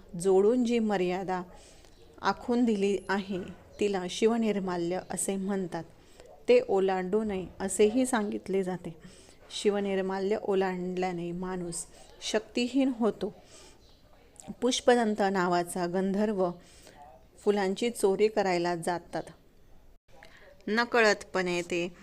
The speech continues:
शिवनिर्माल्य ओलांडून जातात. त्यामुळे त्यांची अदृष्ट होण्याची शक्ती नाश पावते. शक्तिहीन बनलेला तो भगवानांचा महिमा गातो. त्यांनी रचलेले काव्य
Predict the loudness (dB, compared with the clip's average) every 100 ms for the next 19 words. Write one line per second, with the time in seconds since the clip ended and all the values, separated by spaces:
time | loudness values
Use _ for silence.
0 | -20 -20 -20 -20 -20 -16 -4 0 2 2
1 | 2 0 -2 0 0 0 -2 0 -2 -2
2 | -2 -2 -4 -6 -12 -14 -20 -20 -20 -8
3 | 2 2 2 0 -2 -2 -4 -4 -4 -4
4 | -6 -8 -20 -20 -20 -20 -20 -10 -4 0
5 | 2 2 2 0 2 2 0 0 -2 -4
6 | -6 -14 -20 -12 0 2 2 0 -2 0
7 | 0 -2 -4 -4 -2 -2 -2 -6 -6 -20
8 | -20 -20 -20 -20 -20 -20 -20 -12 -2 2
9 | 2 2 0 2 2 2 2 2 0 0
10 | -2 -2 0 -2 -2 0 0 0 -2 -2
11 | -2 -2 -2 -2 0 2 0 0 -4 -14
12 | -16 -20 -20 -20 -20 -8 0 2 2 0
13 | -2 -2 -4 0 0 0 0 0 -2 -2
14 | 2 2 2 -4